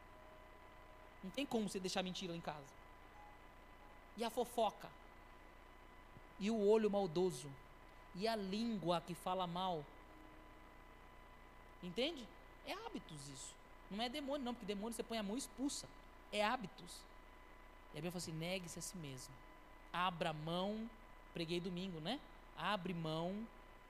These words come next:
de coisas que Deus não está no controle. Viva a vontade de Deus. "Pastor, qual é a vontade de Deus pra minha vida?" Ore e Ele irá falar com você.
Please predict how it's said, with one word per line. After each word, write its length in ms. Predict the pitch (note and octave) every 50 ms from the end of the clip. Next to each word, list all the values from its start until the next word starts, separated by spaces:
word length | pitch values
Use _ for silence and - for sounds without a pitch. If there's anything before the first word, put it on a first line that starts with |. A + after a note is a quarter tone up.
| - - -
de 80 | - D#3 - -
coisas 640 | - D3+ D#3 E3+ F3 E3+ E3+ F#3+ F#3 F3+ - - - - - - -
que 100 | - E3
Deus 460 | C#3+ C3+ D3 D3+ D#3+ D#3+ E3 D#3+ D#3+
não 160 | D#3+ D#3+ D#3
está 460 | D3+ - - - - C#3 C#3+ D3 D3
no 120 | D3 D3 C#3+
controle. 600 | - - D3 D3 C#3+ - - C3+ C3 B2 B2 A#2+ A2+ - - - - - - - - - - - - - - - - - - - D3 C3 C3
Viva 480 | E3 G3 G#3 F#3 F3+ A3 A3 A3 G#3+ - - - - - -
a 100 | D3+ D#3
vontade 760 | D3+ D#3+ D#3+ D#3 D3+ - D#3 D3+ D#3 D#3 D3+ C#3+ D#3 D#3 D3+ - - - - - - C#3
de 100 | - C#3+ C#3 C3+
Deus. 560 | C3+ C#3 C#3+ C#3+ C3+ B2+ B2 C3 - - - - - - - - -
"Pastor, 440 | - E3 D3+ - - - F#3 F#3 F3
qual 480 | - - - F#3 F#3 F#3+ G3+ G3+ F#3+ F3+
é 100 | F#3+ F#3+
a 60 | F#3+
vontade 540 | F3+ F3 F3+ F3+ E3+ - F3+ F3 E3+ D#3 D#3+
de 60 | E3
Deus 320 | D3 C#3+ D#3+ F3 F3+ F3 -
pra 160 | - E3+ D3+
minha 380 | D3+ D#3 E3 E3+ F3 F3 E3+
vida?" 540 | D3+ C#3 C3+ D#3+ F3+ F3+ C#3+ E3 D3+ C#3+ C3 - - - - - - - - - - -
Ore 540 | - D3+ D#3 E3 F3 F#3 G#3 A#3 B3+ C4+ C4 - - - - -
e 160 | D3+ D3+ D#3
Ele 120 | D#3+ D#3+
irá 240 | D#3 D3+ D3+ D#3 E3+
falar 340 | E3 - E3 D3 C#3+ C#3+ D3
com 100 | - D#3
você. 320 | C#3 C#3+ - - C3+ A#2